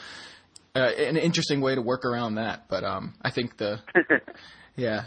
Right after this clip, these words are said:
Speaker 1: the, the primary thing is, you know, those two cards are banned. So, uh, first thing, are either of you guys surprised at all, uh, with any part of that?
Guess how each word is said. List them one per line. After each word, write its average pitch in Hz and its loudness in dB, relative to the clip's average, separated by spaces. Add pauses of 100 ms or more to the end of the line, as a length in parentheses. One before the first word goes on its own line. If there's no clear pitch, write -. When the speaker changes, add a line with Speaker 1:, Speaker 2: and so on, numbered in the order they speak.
(140)
Speaker 1:
the, 127 -12
the 117 -4
primary 151 2
thing 113 -4
is, 110 -4 (100)
you 120 0
know, 110 0 (400)
those 131 2
two 139 2
cards 123 2
are 113 -2
banned. 110 0
So, 131 4 (180)
uh, - -6 (100)
first 156 4
thing, 127 2
are 107 0 (240)
either 139 4
of 139 2
you 139 0
guys 123 2 (120)
surprised 117 0
at 120 0
all, 127 0 (240)
uh, 117 4
with 113 -2
any 123 2
part 123 4
of 123 -2
that? 127 2